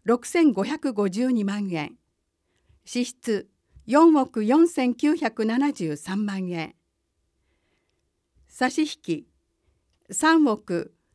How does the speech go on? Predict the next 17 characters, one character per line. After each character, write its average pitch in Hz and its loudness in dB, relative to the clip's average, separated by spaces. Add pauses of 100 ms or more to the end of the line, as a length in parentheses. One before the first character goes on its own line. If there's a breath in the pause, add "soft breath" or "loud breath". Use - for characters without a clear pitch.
(140)
八 - -2
千 330 4
四 294 4
百 190 -4
二 277 4
十 170 -4
一 165 0
万 269 4
円 233 0
の 202 -4
減。 165 -6 (1120)
合 247 2
計 214 -4 (480)
収 262 0
入 226 2 (460)
七 262 2
億 175 -6